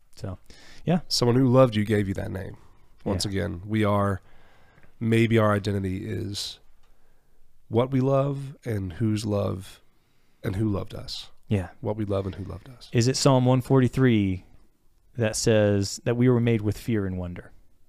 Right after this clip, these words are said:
Speaker 1: One thirty-nine or one forty-three? I can't remember right
Speaker 2: Can't
Speaker 1: now.
Speaker 2: remember either.
Speaker 1: But, um, we were made, that it says in there that God made us with fear and wonder. And that's always been a mysterious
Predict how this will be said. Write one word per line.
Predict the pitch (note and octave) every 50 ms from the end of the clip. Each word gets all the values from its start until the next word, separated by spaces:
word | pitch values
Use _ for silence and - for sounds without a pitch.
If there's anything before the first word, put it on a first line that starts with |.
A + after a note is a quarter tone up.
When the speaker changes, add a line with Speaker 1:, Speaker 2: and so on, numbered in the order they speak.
| _ - - - _ _ _ - - _ _ -
Speaker 1:
One | A#2+ B2
thirty-nine | C3 D#3+ D#3+ D#3+ D3+ C3+ B2 B2 B2 A#2
or | A2
one | G#2+ G#2 G2+
forty-three? | - - G#2 F#2+ - - G2 F#2+ G2
I | - - E3+ _ _ - -
can't | - - -
remember | - - G2+ G2+ G2+
right | G2+ G2+
Speaker 2:
Can't | G#2 G2 F#2+
Speaker 1:
now. | F#2+
Speaker 2:
remember | F#2+ F#2+ F#2 G2 F#2+
either. | F#2+ G2 G2 G2 - - - - - - - -
Speaker 1:
But, | A#2 A#2 A2 G#2 G2+ - -
um, | A2 G#2 G#2 G2+ G2 F#2+ F#2 F#2 - _ _ _ _ - -
we | A#2 B2+ C3
were | C3 C3 B2+
made, | A#2+ B2 A#2+ B2 C3+ B2+
that | A#2+ A2 G#2+ - - - - -
it | C3 A2+
says | - - C#3 C3 A#2+
in | A#2
there | A#2 A2+ A2+ A2
that | A2 G#2+ G#2+
God | A2+ A2+ A2+ A#2 A2+
made | A2 A2 A2
us | A2 - -
with | G#2 -
fear | - - A2 G2+ G2
and | F#2 F#2 F#2
wonder. | F2+ F#2 G2 G2+ A2 - - _ _ _ _ _ - - _ _ _ - _ _
And | - A2 G#2+
that's | G#2 G2+ -
always | A#2+ A2+ A2 G#2+ G#2
been | G#2+ G2+
a | G2
mysterious | G2+ G2 - - - A2+ G#2+ G#2 G2 F#2+ F#2+ - - - -